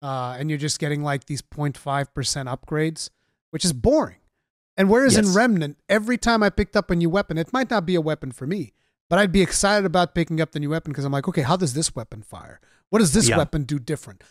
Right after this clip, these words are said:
Speaker 2: Yeah.
Speaker 1: And that is
Speaker 2: Yeah.
Speaker 1: really cool. They managed to extend that for a decent chunk of time. Not as much, right,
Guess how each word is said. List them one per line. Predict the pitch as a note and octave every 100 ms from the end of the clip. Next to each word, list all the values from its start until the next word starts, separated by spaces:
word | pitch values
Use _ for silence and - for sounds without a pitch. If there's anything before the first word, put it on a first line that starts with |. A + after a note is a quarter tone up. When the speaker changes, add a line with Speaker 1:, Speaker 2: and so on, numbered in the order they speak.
| _ -
Speaker 2:
Yeah. | A2+ G#2+
Speaker 1:
And | F3+
that | G#3 F#3+ -
is | E3+ A#2
Speaker 2:
Yeah. | A2
Speaker 1:
really | D3+ F#3+ F#3+ F#3 E3+ D#3
cool. | - E3+ B2 G#2+
They | D#3+
managed | F#3 G3+ A#3+ B3 - -
to |
extend | F3+ - - D#3 E3 F#3
that | G#3+ A3+ _ _ _ _ -
for | E3+ D#3
a |
decent | B2 A#2 D#3+ F3 - F#3+ E3+
chunk | - E3+ D#3+
of | -
time. | C#3 C#3+ F#3 - _ _ -
Not | C4+ C#4
as | C#3
much, | D#3 D3+ F3+ - - -
right, | - D#3 F3+